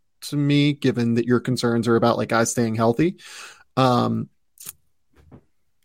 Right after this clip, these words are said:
I don't think this is the kind of move where Portland would move Anthony Simons for. I think they would be looking for more, like, immediate help.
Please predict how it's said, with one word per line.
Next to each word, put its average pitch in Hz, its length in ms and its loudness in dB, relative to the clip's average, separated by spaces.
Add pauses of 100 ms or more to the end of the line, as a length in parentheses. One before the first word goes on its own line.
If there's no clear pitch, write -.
(120)
I 156 80 4
don't 156 160 4
think 160 180 4
this 139 160 2
is 135 120 -2
the 139 80 4
kind 143 180 2
of 131 80 2
move 131 320 4
where 127 100 4
Portland 127 440 2
would 120 140 2
move 123 300 2
Anthony 120 400 -2
Simons 127 400 0
for. 151 320 4
I 120 60 0
think 120 200 -6
they 120 120 -2
would 113 160 -2
be 117 140 -2
looking 117 280 -2
for 120 140 -4
more, 113 180 0
like, 117 160 -2
immediate 117 400 0
help. 139 340 0